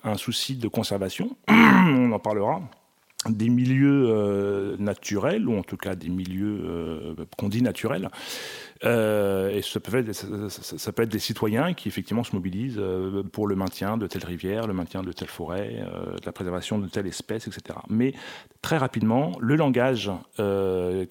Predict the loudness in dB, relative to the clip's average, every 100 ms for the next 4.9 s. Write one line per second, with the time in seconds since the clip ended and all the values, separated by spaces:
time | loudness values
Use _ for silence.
0 | -4 0 0 0 -2 0 0 0 -2 0
1 | 0 0 -2 -4 -6 -14 -18 -20 -20 _
2 | _ _ _ _ _ _ -20 -20 _ _
3 | _ -18 -16 -12 -12 -6 -4 -2 2 4
4 | 4 2 0 0 0 2 2 2 2